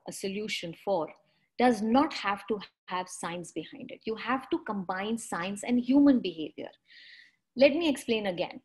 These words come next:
in a simple example. You're falling ill, you're going to a doctor. Imagine if you go and tell a doctor, "Doctor, my head really aches. What should I do?" And the doctor just dismisses you and says, "Just go and take a Crocin, you'll be fine." And you feel,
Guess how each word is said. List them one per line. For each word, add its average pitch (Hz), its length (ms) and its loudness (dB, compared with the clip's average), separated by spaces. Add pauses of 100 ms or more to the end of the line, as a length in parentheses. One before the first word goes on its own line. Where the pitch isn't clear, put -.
(120)
in 208 120 -2
a 226 40 -2
simple 226 340 0
example. 151 480 -6 (640)
You're 214 140 4
falling 254 440 4
ill, 294 260 4 (600)
you're 208 120 2
going 247 280 4
to 262 120 4
a 208 60 4
doctor. 175 500 -2 (400)
Imagine 247 400 4
if 254 100 2
you 254 80 2
go 214 120 -2
and 208 140 -6
tell 185 160 -2
a 175 80 -4
doctor, 160 380 -6
"Doctor, 180 420 -4
my 180 200 -4
head 185 400 -4
really 185 480 -2
aches. 185 360 -4
What 175 200 -6
should 170 220 -6
I 147 240 -6
do?" 208 260 -2 (260)
And 208 180 -4
the 202 60 2
doctor 202 360 4
just 262 340 -4
dismisses 233 720 0
you 220 100 0
and 185 160 -4
says, 220 180 -4 (240)
"Just 330 160 -2
go 320 120 0
and 320 180 0
take 285 300 2
a - 80 -6
Crocin, 220 440 0
you'll 185 120 -2
be 196 100 -2
fine." 165 240 -8 (840)
And 240 120 6
you 277 80 8
feel, 294 360 2